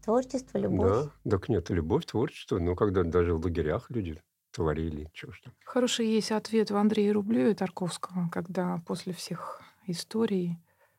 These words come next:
Speaker 3: мальчик отливает колокол, а живописец идёт расписывать стены.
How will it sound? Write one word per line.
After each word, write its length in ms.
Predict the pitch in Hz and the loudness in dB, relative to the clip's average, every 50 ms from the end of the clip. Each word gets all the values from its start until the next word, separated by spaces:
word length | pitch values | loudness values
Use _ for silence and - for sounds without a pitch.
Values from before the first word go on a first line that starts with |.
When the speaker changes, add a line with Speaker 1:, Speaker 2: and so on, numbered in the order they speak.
| _ _ - | _ _ 2
Speaker 3:
мальчик 340 | 202 202 180 - - - | 4 4 4 2 0 -4
отливает 460 | 196 - - 196 185 185 185 180 175 - | -4 -2 -2 -2 -2 0 -2 -2 -4 -4
колокол, 520 | - - - 254 - 254 - 208 196 190 | 2 4 4 4 4 2 0 0 0 0
а 40 | 190 | 0
живописец 600 | 180 208 196 190 175 180 220 208 - - - - | 2 2 2 2 2 0 -4 -6 -6 -6 -4 -4
идёт 340 | 190 175 190 190 - - - | -2 0 -2 -2 -4 -10 -8
расписывать 640 | - 190 190 - _ - 196 - - - 92 - | -6 -6 -6 -6 _ -12 -10 -10 -6 -6 -6 -6
стены. 460 | - - - - 196 185 185 190 190 | -6 -12 -10 -6 -4 -2 -2 -2 -4